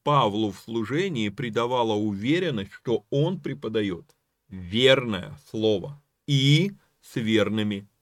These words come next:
мотивами. И это, я думаю, для нас с вами хороший урок. Ибо в учении нашем нет ни заблуждения, ни нечистых побуждений, ни лукавства. А когда ты делаешь учень-, вот смотрите,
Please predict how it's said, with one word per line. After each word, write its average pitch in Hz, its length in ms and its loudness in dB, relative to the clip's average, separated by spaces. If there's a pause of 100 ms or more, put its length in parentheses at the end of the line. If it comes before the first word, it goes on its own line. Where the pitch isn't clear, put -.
мотивами. 101 560 -6 (520)
И 147 260 0
это, 226 200 4
я 156 160 2
думаю, 190 320 -2
для 147 180 0
нас 202 220 -4
с - 60 -12
вами 123 240 -2
хороший 165 560 -2
урок. 147 360 -4 (420)
Ибо 117 180 -2
в 131 80 0
учении 226 380 -2
нашем 196 340 -2
нет 151 200 -4
ни 139 100 -2
заблуждения, 127 640 -2
ни 151 180 2
нечистых 151 640 -4
побуждений, 135 600 -6
ни 117 140 -4
лукавства. 107 680 -6 (640)
А 123 460 2
когда 185 500 0
ты 185 320 -6
делаешь 165 600 -2 (600)
учень-, 190 400 -6 (300)
вот 147 220 -2
смотрите, 151 580 -2